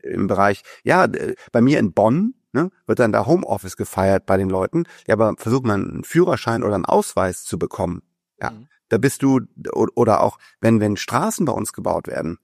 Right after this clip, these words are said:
Speaker 1: da, die, die werden halt wochenlang abgesperrt, weil dann irgendwie Ferien sind oder keine Ahnung was. In anderen Ländern, ne, arbeiten die einfach Tag und Nacht, damit danach der,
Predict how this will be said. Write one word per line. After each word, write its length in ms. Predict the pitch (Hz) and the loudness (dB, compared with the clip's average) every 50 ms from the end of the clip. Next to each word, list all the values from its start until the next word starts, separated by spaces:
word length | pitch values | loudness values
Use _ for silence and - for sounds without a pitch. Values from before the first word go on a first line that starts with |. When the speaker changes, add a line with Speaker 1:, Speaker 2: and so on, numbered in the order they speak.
| _ _ _ | _ _ _
Speaker 1:
da, 120 | - - | -2 -2
die, 200 | - 85 107 113 | -2 -2 -2 0
die 140 | 104 104 101 | 0 2 0
werden 240 | 107 113 127 127 120 | 0 0 0 0 0
halt 160 | 117 107 90 | -2 -2 2
wochenlang 380 | 101 131 - - 170 156 131 104 | 2 0 2 2 0 0 0 0
abgesperrt, 520 | - - - - 127 - - 127 139 - | -2 -6 -6 -8 -10 -2 0 0 0 2
weil 120 | - 113 107 | 0 0 0
dann 160 | 110 104 - | 0 0 0
irgendwie 420 | - 107 110 104 107 104 104 101 | -2 -2 -2 -2 -2 -2 -2 -2
Ferien 500 | 98 - - 131 147 151 139 131 127 120 | -4 -4 -2 -2 0 2 2 2 2 2
sind 200 | 107 123 120 110 | 0 0 -2 0
oder 120 | 95 104 98 | -2 -4 -4
keine 200 | - 101 104 - | -4 -6 -4 -4
Ahnung 160 | 151 156 127 | -4 -2 -4
was. 140 | - 127 - _ - - _ _ _ _ _ _ _ _ _ _ _ - - | -4 -6 -6 _ -20 -20 _ _ _ _ _ _ _ _ _ _ _ -20 -10
In 160 | - - 120 113 | -2 0 2 2
anderen 340 | 95 - 185 180 139 113 | 4 4 4 4 4 4
Ländern, 540 | 107 101 101 107 110 120 127 127 127 - - | 4 4 4 4 2 2 2 0 -2 -2 -2
ne, 320 | 101 120 127 - - 104 - | -4 -6 -4 -4 -4 -4 -2
arbeiten 340 | - 113 143 175 196 151 - | 0 0 2 2 2 0 0
die 100 | 107 101 | 0 -2
einfach 220 | 85 87 - 101 - | -2 -4 -6 -10 -16
Tag 240 | - - 98 98 - | -4 -2 -2 -2 0
und 80 | 98 | -2
Nacht, 220 | 95 107 123 - - | -2 -2 -4 -2 -2
damit 180 | 110 110 101 | -2 0 0
danach 220 | 107 101 104 101 - | 0 0 0 0 0
der, 180 | - - 101 | -2 -4 -4